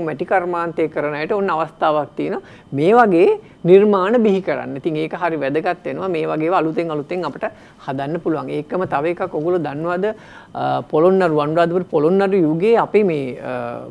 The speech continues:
බහිස්රාවය ද්‍රව්‍ය එළියට යනකොට මේ පොළොවට යන්නේ නැති වෙන්න. ඒ කියන්නේ, අ, විස බීජ පොළොවට යන්නේ නැති වෙන්න ව-, ඔය වගේ වළං කීපයක්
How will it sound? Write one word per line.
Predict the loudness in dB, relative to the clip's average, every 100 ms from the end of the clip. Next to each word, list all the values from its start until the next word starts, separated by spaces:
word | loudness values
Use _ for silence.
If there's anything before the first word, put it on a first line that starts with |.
| -10
බහිස්රාවය | -6 -6 -2 2 4 4 4
ද්‍රව්‍ය | 4 6 6 4
එළියට | 2 2 2
යනකොට | 0 -2 -6 -2 0
මේ | 2 0
පොළොවට | 0 4 8 8 8 6 4 0
යන්නේ | 0 2 2
නැති | 2 2
වෙන්න. | 2 0 -4
ඒ | -6
කියන්නේ, | -6 -6 -8 -10 -20 -20 -10
අ, | -6 -2 -2
විස | -2 0 4
බීජ | 6 8 6
පොළොවට | 4 4 4 4
යන්නේ | 2 0 -2
නැති | -4
වෙන්න | -2 2 2
ව-, | 2 0
ඔය | 2 4
වගේ | 6 6
වළං | 6 6 4 2
කීපයක් | 2 0 4 4 4